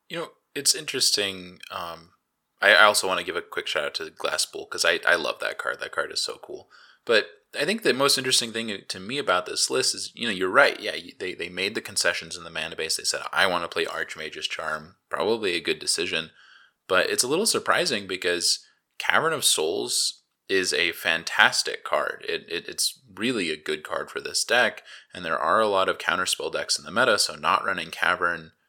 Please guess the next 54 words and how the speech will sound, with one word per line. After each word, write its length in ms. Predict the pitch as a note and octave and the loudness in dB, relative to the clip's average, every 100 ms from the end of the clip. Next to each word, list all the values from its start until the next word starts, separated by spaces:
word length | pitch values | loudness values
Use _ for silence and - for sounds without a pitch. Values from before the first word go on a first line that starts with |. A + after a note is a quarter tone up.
| - | -6
seems 340 | - C#3+ D#3 | -2 0 2
like 220 | C3 G2+ G2 | 2 2 0
it 80 | |
would 100 | F#2+ | -4
come 220 | - G2 G2 | -4 -6 -4
with 120 | F2 | -6
a 80 | E2+ | -4
real 200 | E2+ E2 | -4 -4
cost, 480 | G#2 B2 B2 - - | 0 0 0 -4 -2
but 240 | E2 D2+ - | -2 -2 -6
clearly 340 | - G2+ A2+ | -6 -4 -2
they 120 | G2 | -2
know 100 | F2+ | -4
what 120 | F#2 F2+ | -8 -8
they're 120 | F2 | -4
doing. 380 | F2+ F#2 F#2 F2+ - - _ _ - | -2 2 0 -2 -16 -20 _ _ -10
Uh, 180 | F2 F2+ | -4 0
I, 200 | G#2+ F#2+ | 0 0
I 40 | |
think 360 | G#2 D3 C#3+ - _ _ _ - | -2 -4 -8 -16 _ _ _ -8
in 80 | G#2+ | -4
a 80 | G#2 | -4
weird 520 | F#2+ G2+ A2 B2+ C3 | -4 -6 -2 0 0
sort 260 | - B2+ A#2+ | 0 2 0
of 100 | G2 | 0
way, 340 | F#2 F#2+ A2+ | 2 4 2
this 260 | G#2 F2+ - | 0 -2 2
deck 220 | F#2 F#2 | 0 0
is 100 | F2 | -4
doing 220 | F#2+ F2+ | -2 -2
a 60 | F2 | 0
similar 420 | - F#2 F#2 F2+ | 0 -2 -6 -8
thing 460 | - F2+ F2+ F#2 F2+ | -6 -6 -6 -10 -8
to 220 | - F#2 | -6 -6
Belcher 640 | F2+ D#2+ G#2 A2+ B2+ B2+ | 0 0 0 -2 -4 -4
in 120 | G#2+ E2 | -8 -6
the 80 | E2 | -2
sense 440 | - E2 E2 - | -2 -2 0 -2
of 380 | - D#2 D#2+ - _ - - | 0 -2 -2 -6 _ -20 -10
it's 240 | D#2+ - | 0 0
just 200 | - - | 2 -2
trying 260 | - D#2+ E2 | 0 -2 -2
to 100 | E2+ | -4
get 280 | D#2 D#2 - - - | 4 4 2 -6 -6
underneath 720 | F2 E2 D#2+ E2 - - - | -4 -4 -6 -8 -10 -14 -6
the 120 | F2 | 0
rest 260 | D#2+ E2 - | 2 2 -2
of 80 | E2+ | -4
the 80 | |
format 560 | - F2+ F#2+ G#2+ A2 - | -6 -6 -4 -4 -4 -6
as 260 | D#2 D#2 E2 | -6 -6 -4
we're 180 | D#2+ | -4
all 220 | D#2 D#2 D#2 | -4 -6 -8
just, 360 | E2 - - | -6 -6 -8